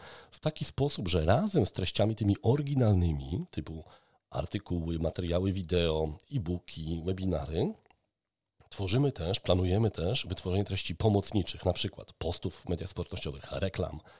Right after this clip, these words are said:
mailingów i tak dalej. Mm, dlaczego to jest takie ważne? Ja zauważyłem, że bardzo często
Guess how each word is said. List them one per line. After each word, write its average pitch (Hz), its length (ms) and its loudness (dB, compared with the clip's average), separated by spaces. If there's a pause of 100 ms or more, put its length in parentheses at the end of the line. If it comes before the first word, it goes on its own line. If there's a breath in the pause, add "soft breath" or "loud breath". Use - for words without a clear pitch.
(340 loud breath)
mailingów 92 640 2
i 110 60 -4
tak 82 160 0
dalej. 78 380 -4 (400 loud breath)
Mm, 87 440 2
dlaczego 156 220 -2
to 165 40 -6
jest - 100 -6
takie - 180 -2
ważne? 76 320 2 (120)
Ja 117 220 2
zauważyłem, 101 640 0
że 95 100 0
bardzo 123 420 -2
często 82 560 -4